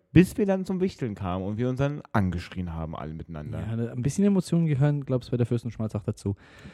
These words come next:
Speaker 2: Äh, ich war ja gar nicht so betrunken, weil ich muss ja auch Auto fahren. Also ich habe eigentlich ein Glas Wein gehabt.
Speaker 1: Ich hab mit Felix gespielt, wer mehr trinken kann.
Speaker 2: Sehr, äh, war auch zehn Liter Glühwein wurde getrunken.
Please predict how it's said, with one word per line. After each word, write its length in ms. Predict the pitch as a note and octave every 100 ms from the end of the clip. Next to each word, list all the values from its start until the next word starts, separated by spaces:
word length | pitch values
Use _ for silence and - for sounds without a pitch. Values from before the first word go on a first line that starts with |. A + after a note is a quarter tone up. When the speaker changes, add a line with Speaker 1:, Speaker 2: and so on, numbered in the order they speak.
| - _
Speaker 2:
Äh, 260 | A#2+ A2+ A2
ich 260 | C3+ -
war 120 | E3 F3
ja 160 | D#3
gar 380 | - - F2 G2
nicht 220 | B2 D3
so 120 | -
betrunken, 500 | D#3+ - E3+ F3+ F#3
weil 160 | D#3 D3
ich 140 | -
muss 160 | C#3+ -
ja 100 | C3
auch 100 | -
Auto 240 | F#2+ G2
fahren. 280 | F#2+ F#2+ F2+
Also 180 | F2+ G2+
ich 80 | G2
habe 140 | A2
eigentlich 260 | G2+ F#2+ - _
ein 120 | G#2+
Glas 360 | F#2+ F#2+ G2 -
Wein 360 | F#2+ G2 G2+ G2+
gehabt. 440 | G2 F#2+ F2 - _ _ _ -
Speaker 1:
Ich 120 | -
hab 80 | F3+
mit 140 | D3+
Felix 280 | D3 C3+ C3
gespielt, 360 | A#2+ - A#2+ G#2+
wer 140 | A2
mehr 160 | G2+ F#2+
trinken 260 | - C#2
kann. 220 | E2 E2 D#2+ _ _
Speaker 2:
Sehr, 280 | - A2 F#2+
äh, 160 | G#2 G#2
war 140 | G2+
auch 140 | A2 -
zehn 400 | - D#3 F#3+ G3+
Liter 520 | F3 F3+ F3+ E3+ D#3 - - - - -
Glühwein 360 | G3 A3 A#2+ G2+
wurde 180 | G2+
getrunken. 580 | G2+ F#2+ - G2+ - F#2+